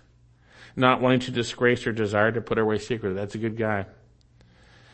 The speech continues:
So we've seen Joseph's initial response, but what is God's response to this? What was, what, what is, what is God's response to Joseph's planning and agonizing? Look at God's faithful intervention, verse twenty.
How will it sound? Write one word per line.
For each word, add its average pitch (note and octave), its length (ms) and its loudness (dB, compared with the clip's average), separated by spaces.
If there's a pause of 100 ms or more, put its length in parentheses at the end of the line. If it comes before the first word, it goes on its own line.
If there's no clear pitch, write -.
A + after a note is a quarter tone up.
(520)
So - 180 6
we've F#3+ 180 10
seen C#4 240 4
Joseph's G#3+ 460 6
initial G3+ 360 8
response, A3 440 4
but F#3+ 160 2
what C#4 160 4
is D4+ 100 2
God's E4 360 6
response C#3 420 2
to C3+ 140 0
this? - 460 0 (480)
What A#3 160 6
was, F#3+ 200 8 (240)
what, - 200 2
what G3 120 6
is, A#3+ 160 2
what A3+ 140 4
is A#3 100 -4
God's B3 320 4
response G#3 440 0
to F#3 140 -2
Joseph's G3 540 2
planning G#3+ 800 2
and E3+ 300 0
agonizing? C#3+ 840 0 (1200)
Look G#3 160 0
at A3+ 100 -4
God's F3 320 6
faithful F3 480 2
intervention, C3+ 560 2
verse G#2+ 220 -2
twenty. G#2 400 -2